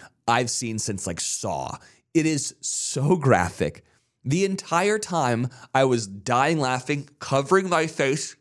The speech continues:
going like, "Oh my God, I can't believe this shit."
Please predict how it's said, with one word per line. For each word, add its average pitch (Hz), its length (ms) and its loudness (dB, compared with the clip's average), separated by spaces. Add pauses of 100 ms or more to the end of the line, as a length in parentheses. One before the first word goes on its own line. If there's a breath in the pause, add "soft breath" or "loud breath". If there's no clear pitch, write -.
(120)
going 127 320 2
like, 120 260 0
"Oh 554 220 6
my 320 220 6 (200)
God, - 160 4
I 466 160 2
can't 453 320 6
believe 427 400 4 (140)
this - 200 -4
shit." 381 220 -4